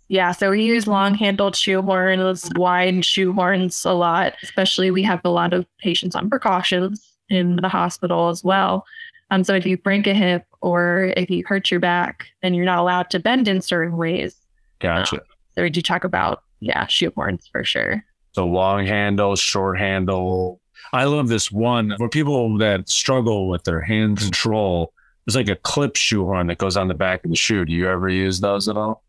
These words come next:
Speaker 1: So we do not have them at our facility, but I show them to patients a lot because I have, um, seen them in the past that they've made a huge difference because sometimes, you know, depending on your shoes, the shoehorn of one style may not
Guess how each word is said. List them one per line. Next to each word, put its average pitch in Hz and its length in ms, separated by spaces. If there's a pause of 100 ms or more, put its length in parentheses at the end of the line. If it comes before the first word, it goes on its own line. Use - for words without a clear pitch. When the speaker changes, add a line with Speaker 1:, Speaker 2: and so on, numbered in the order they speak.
(140)
Speaker 1:
So 220 180
we 240 80
do 277 100
not 226 260
have 196 280
them 254 160
at 262 60
our 262 140
facility, 277 360
but 226 160
I 190 80
show 202 380
them 190 180
to 185 120
patients 185 500
a 190 40
lot 180 480
because 185 320
I 185 160 (120)
have, 180 360
um, 185 240
seen 202 220
them 185 140
in 185 80
the 185 60
past 185 520
that 180 240
they've 190 160
made 180 180
a 190 80
huge 214 300
difference 185 460 (220)
because 190 480
sometimes, 208 520
you 240 220
know, 220 80
depending 262 260
on 214 100
your 175 120
shoes, 185 560
the 185 100
shoehorn 185 880 (280)
of 180 240
one 208 260
style 190 580
may 180 240
not 175 340